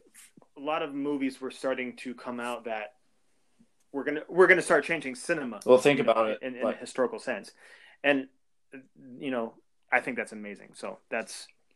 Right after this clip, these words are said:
Speaker 2: Yep. Way back, especially seeing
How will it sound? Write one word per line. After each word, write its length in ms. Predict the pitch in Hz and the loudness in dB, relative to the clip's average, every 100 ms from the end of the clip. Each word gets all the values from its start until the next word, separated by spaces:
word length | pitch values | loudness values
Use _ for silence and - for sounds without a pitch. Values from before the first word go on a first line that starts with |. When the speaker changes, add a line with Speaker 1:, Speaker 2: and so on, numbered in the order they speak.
| _ - _ _ _ _ _ _ _ _ _ _ _ _ - - | _ -20 _ _ _ _ _ _ _ _ _ _ _ _ -20 -2
Speaker 2:
Yep. 260 | 120 120 _ - - - | 0 0 _ -20 -20 -16
Way 200 | - 127 | -2 0
back, 460 | 131 - 104 120 - - - - - | 0 0 2 0 -2 -20 -18 -18 -18
especially 420 | - 113 113 101 | -14 -14 -12 -14
seeing 220 | 95 117 | -12 -14